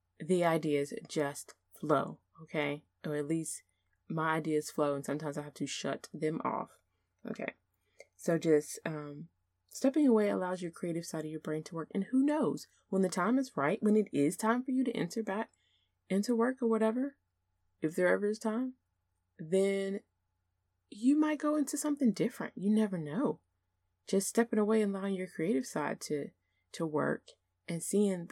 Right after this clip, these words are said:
all the possibilities of other things, it's amazing. I really, really love what has happened, um, by stepping away. Okay, so that was number four. Number five, seek his face for directions when you know it is time.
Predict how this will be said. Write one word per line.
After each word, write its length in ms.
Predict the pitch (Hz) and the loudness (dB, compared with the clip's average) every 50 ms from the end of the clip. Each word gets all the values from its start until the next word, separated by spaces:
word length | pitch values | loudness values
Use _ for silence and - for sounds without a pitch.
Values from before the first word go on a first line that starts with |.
| - - | -4 0
all 220 | 160 165 175 190 | 4 6 6 6
the 80 | 185 185 | 4 2
possibilities 800 | - 185 180 175 - 151 - - 269 311 240 - - 147 147 - | -2 -4 -6 -6 -6 -2 0 2 2 2 2 0 -2 -4 -4 -4
of 100 | 151 151 | -6 -6
other 180 | 156 - 160 | -6 -8 -8
things, 500 | 160 - 196 254 294 247 165 156 - - _ _ _ _ _ _ - | -6 -4 -2 0 0 -2 -2 -4 -10 -14 _ _ _ _ _ _ -4
it's 220 | - 175 - - - | -4 -4 -4 -6 -6
amazing. 640 | - 190 180 190 208 240 254 254 - - - 196 240 - | -4 -4 -2 0 0 0 0 -2 -4 -6 -8 -10 -12 -10
I 140 | - 175 180 | -6 -2 0
really, 280 | 185 190 190 185 185 180 | 2 2 2 2 0 0
really 220 | 175 175 165 165 | -2 -2 -2 -2
love 320 | 165 160 165 160 156 160 _ _ _ _ _ _ _ _ _ _ _ | 0 0 -2 -2 -4 -6 _ _ _ _ _ _ _ _ _ _ _
what 280 | - 156 147 165 165 160 | -8 -2 2 2 4 4
has 160 | 156 143 - | 4 2 0
happened, 420 | - 156 151 - - 143 151 143 - _ _ _ _ _ _ _ _ _ _ | -2 -6 -4 -4 -6 -8 -8 -8 -12 _ _ _ _ _ _ _ _ _ _
um, 380 | - 156 147 143 143 143 147 - _ _ _ _ _ _ - | -4 -4 -4 -4 -6 -8 -10 -12 _ _ _ _ _ _ -2
by 180 | - 170 165 165 | 0 0 2 0
stepping 400 | 160 - - 156 - 165 151 156 | -2 -2 -6 -8 -6 -8 -12 -12
away. 340 | 151 151 147 - 202 175 _ _ _ _ _ - | -12 -12 -12 -12 -12 -14 _ _ _ _ _ -10
Okay, 240 | 156 151 151 147 - | -8 -8 -8 -10 -12
so 140 | - - 190 | -12 -4 2
that 180 | 185 190 208 | 4 4 6
was 100 | 220 214 | 4 4
number 200 | - 202 196 202 | 2 0 -2 -4
four. 280 | 196 - - - - - _ _ _ - - - - - _ | -6 -6 -6 -6 -6 -8 _ _ _ -20 -20 -20 -20 -6 _
Number 240 | - 196 254 285 285 | 6 8 8 8 8
five, 280 | 262 185 143 - - - _ _ _ _ _ _ _ _ _ - | 6 4 2 2 0 -8 _ _ _ _ _ _ _ _ _ -12
seek 240 | - - 214 208 | -4 0 2 4
his 160 | - 311 311 - | 4 4 4 8
face 200 | 226 226 226 - | 8 8 8 6
for 120 | - 233 | 4 4
directions 600 | 214 226 208 196 185 - - - 185 196 190 - | 6 8 8 8 6 4 0 -4 -4 -4 -4 -6
when 360 | 180 165 165 180 180 185 190 | -6 -4 -2 -2 0 0 0
you 200 | 185 185 180 180 | -2 -2 -2 -2
know 460 | 185 175 160 156 151 151 151 156 160 - _ _ | -2 -2 0 0 2 2 2 0 -2 -4 _ _
it 160 | - 160 160 - | -4 -4 -4 -4
is 240 | - 151 147 - - | -4 -6 -6 -8 -10
time. 440 | - - - - - 160 - 170 | -12 -10 -8 -8 -8 -10 -10 -12